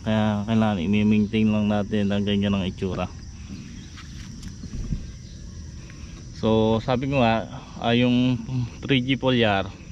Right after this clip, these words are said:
yun muna i-spray ko. At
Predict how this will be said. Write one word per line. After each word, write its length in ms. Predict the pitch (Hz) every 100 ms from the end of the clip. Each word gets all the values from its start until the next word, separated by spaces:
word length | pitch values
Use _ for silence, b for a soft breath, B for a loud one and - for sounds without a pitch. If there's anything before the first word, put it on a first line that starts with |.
| B B - - B B B B B -
yun 160 | 107 120
muna 320 | 120 120 120
i-spray 400 | 113 113 104 95
ko. 240 | 92 104 104 B B B B B - B B B B B - -
At 560 | 95 98 95 95 92